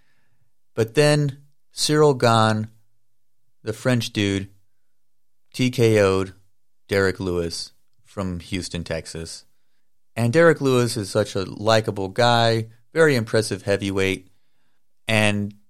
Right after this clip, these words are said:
largely because of his strength and power in his hands. Cyril Gane, though, was just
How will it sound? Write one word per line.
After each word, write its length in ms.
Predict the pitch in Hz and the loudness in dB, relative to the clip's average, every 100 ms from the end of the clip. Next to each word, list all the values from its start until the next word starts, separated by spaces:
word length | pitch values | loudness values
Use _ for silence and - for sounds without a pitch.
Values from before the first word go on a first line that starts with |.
| _ | _
largely 500 | 117 131 185 180 156 | 2 4 6 2 -2
because 380 | 131 123 120 117 | -2 0 0 2
of 180 | 117 117 | 0 -2
his 540 | 104 98 98 95 - - _ _ | 0 0 -2 -6 -10 -14 _ _
strength 840 | - - - 135 147 156 - - - _ _ | -10 -8 -2 2 2 0 -4 -14 -20 _ _
and 420 | 113 110 107 104 - _ _ _ | -2 -2 -2 -6 -14 _ _ _
power 460 | - 113 110 110 107 - | -2 2 2 2 0 -4
in 220 | 107 98 | -6 -6
his 480 | 95 95 90 87 - | -8 -6 -6 -8 -10
hands. 600 | 104 90 85 78 - - _ _ _ _ _ _ _ _ _ _ _ _ _ _ | -8 -6 -8 -14 -18 -20 _ _ _ _ _ _ _ _ _ _ _ _ _ _
Cyril 440 | - 175 175 180 | -6 0 2 2
Gane, 480 | 135 151 165 156 131 | 2 2 4 2 2
though, 460 | 104 101 104 123 123 _ _ - | 4 4 4 0 -6 _ _ -6
was 560 | 117 110 110 107 - - _ _ | 0 2 2 -2 -10 -16 _ _
just 400 | 127 127 - | -2 -2 -4